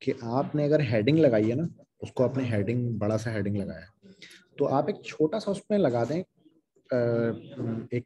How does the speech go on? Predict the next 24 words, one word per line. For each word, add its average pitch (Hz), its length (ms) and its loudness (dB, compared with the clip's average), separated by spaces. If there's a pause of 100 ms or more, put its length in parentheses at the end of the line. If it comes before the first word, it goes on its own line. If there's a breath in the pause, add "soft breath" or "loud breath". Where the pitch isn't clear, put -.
(120)
keyword, 143 420 2 (580 soft breath)
जिससे 139 300 -2
क्या 160 160 4
हो, 185 100 2
वो 175 80 0
टेक्स्ट 170 300 -2
जगमगाना 110 460 0
शुरू 101 160 -6
हो 85 100 -8
जाए, - 140 -16 (680)
ठीक - 140 -6
है। 135 60 0
आपने 120 180 -2
देखा 127 200 2
होगा 127 240 0
तो 113 200 -12
जगमग 113 360 -2
तारा 113 200 -2
टाइप 113 280 -2
की 117 60 -6
websites 104 540 -4
अभी 110 160 -4
भी 113 120 -2
आज 104 220 -4